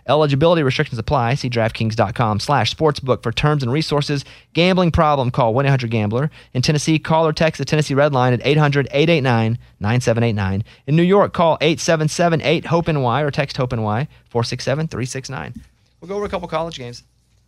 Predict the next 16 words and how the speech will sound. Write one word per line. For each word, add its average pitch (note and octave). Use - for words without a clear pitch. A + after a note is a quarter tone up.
You F3
ever, B3+
do F3+
you B3
go C4+
to B3+
many A#3
college F#3+
games? G#3
Have F3
you E3
been E3+
to F3
many F#3
college F#3
games? G3